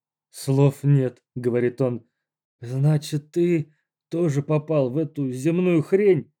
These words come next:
Давай присядем, а то у меня от нашей встречи ноги дрожат. Всё ожидал, ко всему был готов, но только не к появлению своего земляка, да ещё с системой". Тут я его понимаю. Ладно, я оказался немного готов к такой встрече,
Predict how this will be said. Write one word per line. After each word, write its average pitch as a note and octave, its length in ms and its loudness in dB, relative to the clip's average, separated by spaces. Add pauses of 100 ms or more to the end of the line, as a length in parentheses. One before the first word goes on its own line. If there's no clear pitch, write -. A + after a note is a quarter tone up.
(240)
Давай D3+ 240 6
присядем, C3 560 0
а B2 80 2
то D#3 160 0
у D3 60 4
меня C#3+ 300 4
от B2+ 120 -6
нашей D3 260 0
встречи D3 460 -2
ноги C3 280 0
дрожат. A2+ 520 -4 (280)
Всё G#3 260 4
ожидал, D#3 460 6
ко D#3+ 120 -2
всему G3 320 2
был D#3+ 200 2
готов, D#3 440 2
но D3+ 140 2
только D#3 400 0
не D#3+ 120 2
к - 80 -16
появлению D#3 540 2
своего D3 400 0
земляка, D3 680 -2 (240)
да D#3 100 4
ещё F#3 260 4
с - 80 -4
системой". F#3 680 0 (640)
Тут A3 200 0
я F3+ 120 4
его C#3 200 2
понимаю. G#2 720 -8 (360)
Ладно, G3+ 300 0
я F3+ 320 2
оказался C3+ 560 -4
немного C#3 440 0
готов B2+ 560 -6
к - 80 -20
такой B2+ 380 -6
встрече, - 680 -14